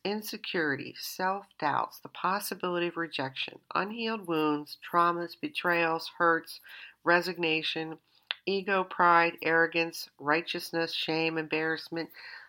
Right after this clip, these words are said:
lack of self-awareness, trust issues, being guarded, running away from love, feeling you are unlovable, decisions that it's too risky or too hard or didn't work out before,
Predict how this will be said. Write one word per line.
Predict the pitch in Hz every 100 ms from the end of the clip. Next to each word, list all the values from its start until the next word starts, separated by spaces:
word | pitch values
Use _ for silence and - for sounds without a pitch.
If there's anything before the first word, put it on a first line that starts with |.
| _
lack | 123 143 156 175 175
of | 170
self-awareness, | - 165 165 165 160 160 160 160 160 - -
trust | - 160 - -
issues, | 165 - 160 160 156 151 _
being | 151 165
guarded, | 170 165 160 160 160 160 - - - - _ _
running | 143 147 170
away | 180 175
from | - 190 180
love, | 165 160 160 165 _ _ _ _ _ _ _ - -
feeling | 175 175 175 180
you | 165
are | 160 -
unlovable, | 165 165 156 156 151 151 151 151 - _ _
decisions | 165 165 - 180 180 180 165
that | 160
it's | 139 -
too | - 208
risky | 185 170 165 - 165 156 -
or | 139
too | - 196
hard | 196 160 147 139 147 175 - - _
or | 160
didn't | 151 165 156
work | 156 -
out | 165 160
before, | 175 - 156 147 135 151